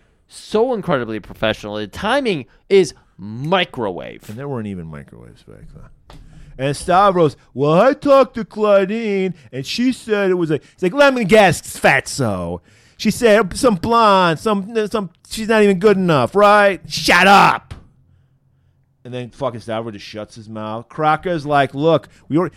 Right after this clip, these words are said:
Speaker 2: it just happened, like, two minutes ago. We got the blood te-, this is seventy-five or some shit. We got the blood test
Speaker 1: It took
Speaker 2: back."
Speaker 1: m-, at least
Speaker 2: Two
Speaker 1: nine
Speaker 2: weeks
Speaker 1: months. Yeah.
Speaker 2: <laughs> to fucking do it. Yeah,
Speaker 1: Oh,
Speaker 2: nine
Speaker 1: two
Speaker 2: months
Speaker 1: weeks?
Speaker 2: or two weeks.
Speaker 1: <laughs>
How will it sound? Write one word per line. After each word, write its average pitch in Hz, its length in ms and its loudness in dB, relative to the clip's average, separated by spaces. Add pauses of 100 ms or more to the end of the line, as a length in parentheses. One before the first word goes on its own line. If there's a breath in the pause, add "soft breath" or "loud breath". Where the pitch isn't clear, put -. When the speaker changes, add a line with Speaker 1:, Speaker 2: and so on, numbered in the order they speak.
(160 soft breath)
Speaker 2:
it - 80 -14
just - 120 -8
happened, 208 420 -2
like, 139 120 -4
two 160 140 -4
minutes 143 260 -2
ago. 123 140 0
We 117 80 -6
got 151 120 0
the 135 60 -6
blood 123 260 -2
te-, 180 80 -10
this 233 120 -8
is 269 120 -4
seventy-five 160 1040 2
or 120 80 -6
some 110 200 -8
shit. 110 260 -8 (140)
We 214 80 -6
got 226 160 2
the 160 40 0
blood 160 300 2
test 127 280 0 (100)
Speaker 1:
It - 180 0
took 233 160 0
Speaker 2:
back." - 40 -8
Speaker 1:
m-, 180 880 -8
at 214 180 -2
least 285 400 -4
Speaker 2:
Two 185 60 -8 (100)
Speaker 1:
nine 247 180 2
Speaker 2:
weeks 214 160 0
Speaker 1:
months. - 500 -8
Yeah. 117 220 -10
Speaker 2:
<laughs> - 0 -
to 147 80 -8
fucking 147 380 -10
do 98 140 -12
it. - 120 -20
Yeah, 151 200 -2
Speaker 1:
Oh, 165 40 4
Speaker 2:
nine 220 180 2
Speaker 1:
two 190 60 2
Speaker 2:
months 226 160 4
Speaker 1:
weeks? - 80 -4
Speaker 2:
or 190 140 4
two 151 200 0
weeks. 82 320 -2
Speaker 1:
<laughs> - 80 -4